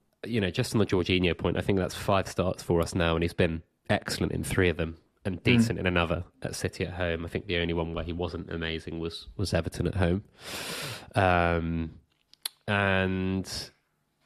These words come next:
Speaker 1: yeah, I mean, I, I, I think he should have been used more in those last five or six games. We really needed that leadership. I mean,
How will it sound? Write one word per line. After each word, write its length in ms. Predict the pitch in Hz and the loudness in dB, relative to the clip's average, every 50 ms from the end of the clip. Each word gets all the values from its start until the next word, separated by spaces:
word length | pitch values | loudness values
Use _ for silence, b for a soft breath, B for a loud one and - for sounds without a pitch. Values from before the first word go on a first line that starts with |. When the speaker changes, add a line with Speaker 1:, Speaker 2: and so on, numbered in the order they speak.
| _ _ _ _ _ _ _ _ _ _ _ | _ _ _ _ _ _ _ _ _ _ _
Speaker 1:
yeah, 440 | - 113 110 101 98 98 92 92 107 - | 2 4 4 6 6 4 4 2 0 2
I 100 | - 107 | 2 4
mean, 440 | 95 98 98 95 92 90 90 90 - - _ - | 6 6 6 6 6 4 2 0 -2 -4 _ -4
I, 100 | 107 - _ | -4 -4 _
I, 80 | - - - _ - | -10 -12 -12 _ 0
I 60 | - 107 | 0 0
think 400 | - - - 107 98 95 - - | 2 4 4 4 4 2 -2 -2
he 220 | - 107 101 101 | 2 2 2 2
should 200 | 98 - - 117 | 2 2 0 0
have 80 | 110 - | 2 4
been 160 | 117 113 104 | 4 4 4
used 380 | 92 92 92 95 95 - - | 4 4 4 2 2 0 0
more 180 | - 82 82 80 | 0 2 2 2
in 100 | 80 80 | 2 2
those 260 | 82 85 85 - - | 2 2 2 0 0
last 220 | 87 85 85 - - | 0 0 -2 -2 -4
five 220 | - 85 85 82 | -4 -2 -2 -2
or 60 | 87 | -4
six 240 | - - 90 - - | -4 -4 -6 -6 -4
games. 420 | - 87 85 85 80 80 - - - | -4 -2 -2 -2 -2 -4 -6 -6 -4
We 100 | 90 87 | -2 0
really 260 | 85 90 87 82 87 | 0 0 0 0 0
needed 300 | 85 85 82 - 87 - | 0 0 0 -2 -4 -4
that 180 | - 80 - 85 | -4 -6 -4 -4
leadership. 460 | 85 82 80 82 - - - 85 - | -4 -4 -4 -6 -6 -6 -8 -8 -6
I 60 | 87 | -4
mean, 300 | 85 85 85 82 80 78 | -4 -2 -2 -2 -4 -8